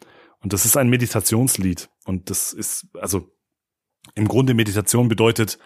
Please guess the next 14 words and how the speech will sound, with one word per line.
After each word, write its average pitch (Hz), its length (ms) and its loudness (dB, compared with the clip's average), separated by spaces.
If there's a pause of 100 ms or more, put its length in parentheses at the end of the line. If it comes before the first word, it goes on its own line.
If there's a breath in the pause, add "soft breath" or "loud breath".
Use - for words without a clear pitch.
(360 soft breath)
du 104 80 0
versuchst - 400 0
dein 110 140 2
Gehirn 110 320 2
auf 113 120 -4
eine 110 140 2
bestimmte 107 560 0
Gehirnwellenfrequenz 104 1400 2
zu 104 120 0
bringen, 95 300 2
um 117 160 2
abschalten 95 500 0
zu 98 120 -2
können. 78 260 -4